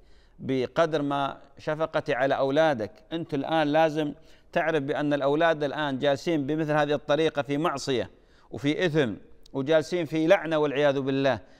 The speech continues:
ما دمت أنت غير راضي عنهم. ولذلك النبي عليه الصلاة والسلام يقول: "رضا الله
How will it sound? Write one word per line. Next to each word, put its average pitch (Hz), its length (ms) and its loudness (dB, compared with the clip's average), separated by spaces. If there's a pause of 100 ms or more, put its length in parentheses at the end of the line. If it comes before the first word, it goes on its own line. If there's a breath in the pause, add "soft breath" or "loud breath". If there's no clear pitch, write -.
(140 soft breath)
ما 147 160 0
دمت 156 220 -4
أنت 156 240 -4
غير 156 180 2
راضي 147 300 2
عنهم. 123 400 -2
ولذلك 156 500 0
النبي 143 280 0
عليه 139 180 0
الصلاة 139 420 0
والسلام 131 240 -10
يقول: 131 220 -4
"رضا 170 200 2
الله 185 520 6